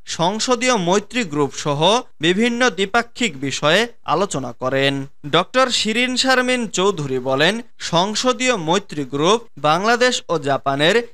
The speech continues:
দ্বিপাক্ষিক গুরুত্বপূর্ণ সম্পর্ক জোরালো করতে ভূমিকা রাখতে পারে। স্পিকার বলেন,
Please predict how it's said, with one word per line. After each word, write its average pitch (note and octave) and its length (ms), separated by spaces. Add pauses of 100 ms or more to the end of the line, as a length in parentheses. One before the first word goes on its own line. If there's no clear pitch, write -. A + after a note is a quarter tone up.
(120)
দ্বিপাক্ষিক A3+ 540 (180)
গুরুত্বপূর্ণ A#3+ 640 (180)
সম্পর্ক C3+ 560 (400)
জোরালো E3 400
করতে C3+ 360 (340)
ভূমিকা A3 400
রাখতে C#3 360
পারে। C#3 340 (360)
স্পিকার D3 480
বলেন, C3+ 360